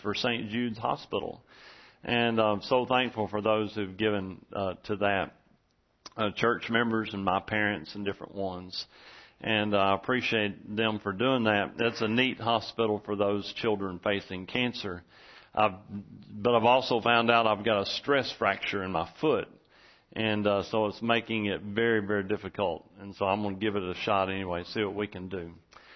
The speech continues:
Let's look at this very, very first verse in the book of Matthew, chapter four, and verse twenty-three. Matthew twenty-four,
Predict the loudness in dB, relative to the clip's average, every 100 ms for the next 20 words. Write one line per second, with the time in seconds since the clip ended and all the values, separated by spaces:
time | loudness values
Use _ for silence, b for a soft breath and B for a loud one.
0 | B 0 2 2 2 2 0 0 2 4
1 | 4 4 4 4 4 2 2 2 2 0
2 | -4 -6 -4 0 2 0 -2 0 0 0
3 | 0 4 4 2 -2 -2 -2 2 2 2
4 | -2 0 0 0 -4 -10 B B B B
5 | B 0 2 4 2 2 0 2 2 2
6 | 0 2 -2 -10 _ _ b b b b
7 | b b b _ -2 2 2 4 0 0
8 | 2 2 2 2 2 4 2